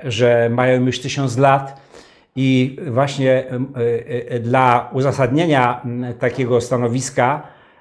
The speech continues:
e, mówi się o tym, że pierwsze relacje dotyczące stosunków polsko-arabskich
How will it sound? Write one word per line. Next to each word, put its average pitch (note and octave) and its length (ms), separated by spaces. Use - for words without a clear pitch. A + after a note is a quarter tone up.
e, A#2+ 160
mówi C#3 320
się C#3 400
o C3+ 120
tym, D3 300
że A2+ 340
pierwsze D3 760
relacje A#2+ 800
dotyczące B2+ 960
stosunków C#3+ 640
polsko-arabskich C#3 1080